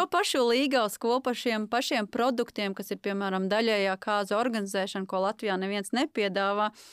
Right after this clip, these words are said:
Speaker 2: Tas produkts manī tā kā gruzdēja, gruzdēja, un tad, tad, kad manas meitenes, kas ir mans asistents, viņas man pasaka, kad viņas reāli šim produktam tic, viņas reāli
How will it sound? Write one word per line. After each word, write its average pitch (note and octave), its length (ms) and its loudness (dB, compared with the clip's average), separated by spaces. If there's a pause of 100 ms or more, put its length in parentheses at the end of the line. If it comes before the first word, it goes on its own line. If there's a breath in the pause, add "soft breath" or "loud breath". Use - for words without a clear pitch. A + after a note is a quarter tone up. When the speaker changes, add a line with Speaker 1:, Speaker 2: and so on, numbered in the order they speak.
(100)
Speaker 2:
Tas C4 120 0
produkts C4+ 500 0
manī C4 380 4
tā A3+ 120 -6
kā G3 240 -2 (320 soft breath)
gruzdēja, D4 520 2
gruzdēja, C4 640 2
un A3 120 2
tad, A3 320 -4 (160)
tad, C4 160 0
kad C4 140 0
manas A#3+ 500 2
meitenes, A#3+ 560 0
kas - 200 -6
ir G#3+ 80 -2
mans G#3 280 -2
asistents, A3 720 -2
viņas A#3+ 180 2
man G#3 140 0
pasaka, A#3 500 -2
kad G3+ 140 -6
viņas A3 320 0
reāli G#3+ 440 2
šim F#3+ 220 -4
produktam F#3+ 540 -4
tic, G#3 240 -4
viņas G#3 240 -4
reāli A3 420 2